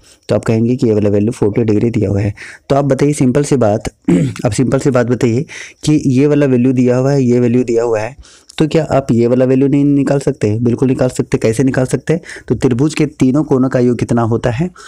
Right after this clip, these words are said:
तो एक सौ अस्सी डिग्री होता है। तो आप देखिए क्या कि चालीस और पचास, नब्बे डिग्री हो गई, तो कितना बच गया, ये तो नब्बे डिग्री बच गया, तभी तो ती-, अ, टोटल एक सौ अस्सी डिग्री होगा। तो एक्स का जो वैल्यू निकल कर आ गया वो कितना निकल कर आ गया,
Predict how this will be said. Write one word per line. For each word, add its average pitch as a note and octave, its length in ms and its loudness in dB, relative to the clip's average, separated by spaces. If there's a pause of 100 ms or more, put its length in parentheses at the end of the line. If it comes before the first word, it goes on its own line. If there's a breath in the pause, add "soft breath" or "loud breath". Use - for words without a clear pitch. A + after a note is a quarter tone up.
(300 loud breath)
तो C3+ 140 0
एक C3 140 0
सौ C#3+ 220 0 (160)
अस्सी C#3 260 0
डिग्री B2 260 0
होता A#2 300 0
है। G2+ 440 -4
तो B2 80 2
आप A#2+ 80 2
देखिए A#2+ 320 0
क्या C3 180 0
कि B2+ 140 0
चालीस A#2+ 500 0 (420 loud breath)
और A#2+ 100 0
पचास, A2+ 460 -2
नब्बे A#2+ 240 2
डिग्री C3 260 0
हो C#3+ 120 0
गई, C#3+ 80 0
तो C#3+ 140 -2
कितना C3 240 2
बच A2+ 200 -2
गया, G#2+ 100 2
ये G#2+ 120 2
तो A#2 100 -2
नब्बे A2 220 2
डिग्री C3 240 0
बच C3 180 -2
गया, C#3 140 -2
तभी C3 220 0
तो C#3 140 0
ती-, C#3 200 0
अ, B2 240 0 (340)
टोटल B2 280 0
एक A2 80 -2
सौ A#2+ 100 0
अस्सी A2+ 220 0
डिग्री A2 220 0
होगा। G#2+ 260 0 (360 loud breath)
तो C#3+ 100 0
एक्स D#3+ 280 -2
का E3 100 2
जो C#3+ 160 2
वैल्यू A#2+ 260 2
निकल C#3+ 240 0
कर A#2+ 180 0
आ A2+ 60 2
गया A2 180 0
वो A#2 60 -2
कितना B2 220 0
निकल B2 220 0
कर A2+ 180 0
आ A2 40 2
गया, A#2 220 0